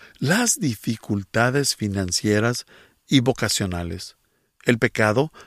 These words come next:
dañó también el área de tus finanzas y de tu carrera. El pecado causó eso. ¿Cómo se fragmenta una economía? Es muy simple,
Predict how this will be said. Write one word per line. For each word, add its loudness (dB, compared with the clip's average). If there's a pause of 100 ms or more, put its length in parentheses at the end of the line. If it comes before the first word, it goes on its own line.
(120)
dañó 2
también 0
el 0
área 2
de 2
tus -4
finanzas 0 (360)
y 4
de 4
tu -8
carrera. -2 (260)
El 0
pecado 0
causó 0
eso. -2 (420)
¿Cómo 2
se 0
fragmenta 0
una 2
economía? -4 (320)
Es -2
muy 0
simple, -2